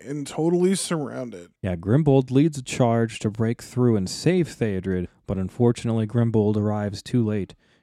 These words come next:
Speaker 2: and watches as Theodred is struck down and killed by an orc. But Grimbold manages to slay that orc. And we
Speaker 1: Revenge.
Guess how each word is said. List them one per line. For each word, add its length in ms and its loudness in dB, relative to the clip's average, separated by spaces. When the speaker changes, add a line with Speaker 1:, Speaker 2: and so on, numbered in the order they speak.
Speaker 2:
and 260 -4
watches 580 -2
as 280 -8
Theodred 560 0
is 160 -6
struck 720 -6
down 280 0
and 260 -4
killed 340 -4
by 220 -6
an 140 -6
orc. 540 -10
But 160 -6
Grimbold 360 4
manages 580 0
to 160 2
slay 380 -2
that 180 -2
orc. 400 -14
And 120 -2
we 100 0
Speaker 1:
Revenge. 340 -2